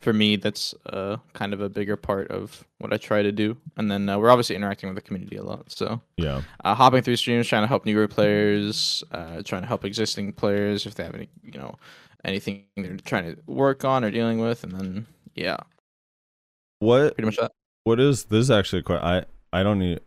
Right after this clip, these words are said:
Speaker 2: actually know this. Maybe I should have asked when I met some of you guys, but what is the difference between a C M and a G M?
Speaker 1: Uh, G Ms,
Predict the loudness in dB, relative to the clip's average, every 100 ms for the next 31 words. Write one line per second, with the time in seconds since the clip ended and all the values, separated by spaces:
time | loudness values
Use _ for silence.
0 | -4 -4 -4 -4 -4 -4 -6 -4 0 4
1 | 4 2 0 2 0 0 -2 -2 0 -2
2 | -4 -6 -6 -4 -4 -4 -2 0 0 0
3 | 0 0 0 -2 -2 -4 -2 -2 -2 -2
4 | 0 0 -2 -4 -4 -4 -6 -14 _ _
5 | _ _ _ _ _ _ _ -2 -2 0
6 | 0 2 0 -4